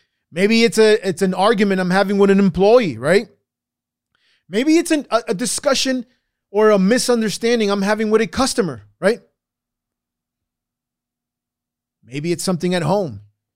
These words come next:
Maybe it's, maybe it's a discussion that you didn't, that, that, that kind of went off the rails with your wife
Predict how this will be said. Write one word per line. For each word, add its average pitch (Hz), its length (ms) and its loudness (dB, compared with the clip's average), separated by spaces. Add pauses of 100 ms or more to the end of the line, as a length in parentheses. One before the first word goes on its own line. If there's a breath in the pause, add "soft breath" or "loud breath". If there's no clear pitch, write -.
(340)
Maybe 165 200 -8
it's, - 280 -8
maybe 175 260 -8
it's 185 140 -8
a 175 40 -6
discussion 165 600 -8
that 156 80 -8
you 151 140 -8
didn't, 160 400 -8
that, 147 260 -14
that, 143 240 -14 (2000)
that 190 160 -6
kind 240 200 0
of 185 120 -2 (160)
went 165 640 -2 (100)
off 190 320 0
the 190 100 2
rails 170 460 2
with 139 160 -8
your 135 140 -8
wife 117 420 -16